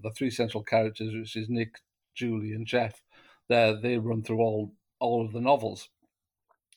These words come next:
and I'm often asked what the inspiration for those central characters are. Well, it's, it's, it's funny, really, 'cause those three characters are all me, um, albeit one of them being female, but, uh, and they all represent different sides of my personality, really. So,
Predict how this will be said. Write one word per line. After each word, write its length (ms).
and 220
I'm 240
often 240
asked 320
what 160
the 80
inspiration 560
for 100
those 320
central 340
characters 460
are. 300
Well, 320
it's, 360
it's, 320
it's 240
funny, 320
really, 180
'cause 160
those 260
three 120
characters 440
are 80
all 320
me, 440
um, 320
albeit 340
one 140
of 40
them 120
being 220
female, 480
but, 200
uh, 420
and 140
they 60
all 120
represent 400
different 180
sides 280
of 60
my 100
personality, 760
really. 360
So, 380